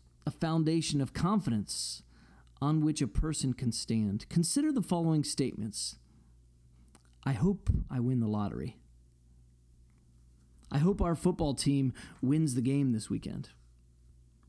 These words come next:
"I hope I get a new bike for Christmas." "I hope my daughter marries a good man." "I hope the Lord returns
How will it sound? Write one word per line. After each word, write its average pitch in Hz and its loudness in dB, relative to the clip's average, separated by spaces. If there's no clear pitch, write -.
"I 147 0
hope 185 2
I 190 2
get 147 4
a 135 2
new 135 4
bike 131 -2
for 110 -6
Christmas." - -6
"I 127 -4
hope 147 2
my 123 0
daughter 127 0
marries 127 2
a 127 2
good 127 2
man." 123 0
"I 135 0
hope 160 2
the 139 2
Lord 127 2
returns 117 0